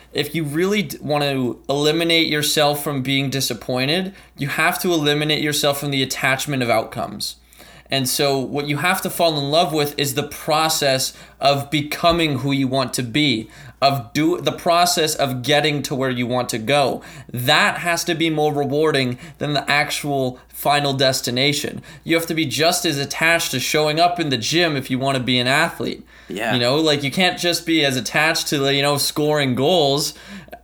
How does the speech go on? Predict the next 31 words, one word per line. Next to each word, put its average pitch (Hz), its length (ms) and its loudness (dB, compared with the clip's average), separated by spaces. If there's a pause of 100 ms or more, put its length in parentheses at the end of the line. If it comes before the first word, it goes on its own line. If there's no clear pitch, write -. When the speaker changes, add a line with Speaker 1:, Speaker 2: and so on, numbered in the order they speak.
Speaker 1:
You 139 100 -2
know, 131 200 2
like, 156 240 2
if 151 100 -2
all 165 180 4
you 185 120 0
care 175 260 0
about 156 220 2
is 135 100 0
scoring 160 400 0
that 143 220 2
goal, 156 240 4
but 147 100 0
you're 135 100 -2
not 139 160 4
actually 143 280 0
willing 139 260 0
to 131 100 0
go 135 160 2
to 131 80 0
the 117 120 -2
gym 135 440 0
and 135 140 -2
you 135 60 2
don't 139 120 2
fall 135 240 0
in 123 120 -2
love 135 180 2
with 120 140 -8
that 120 180 0
process, 143 640 0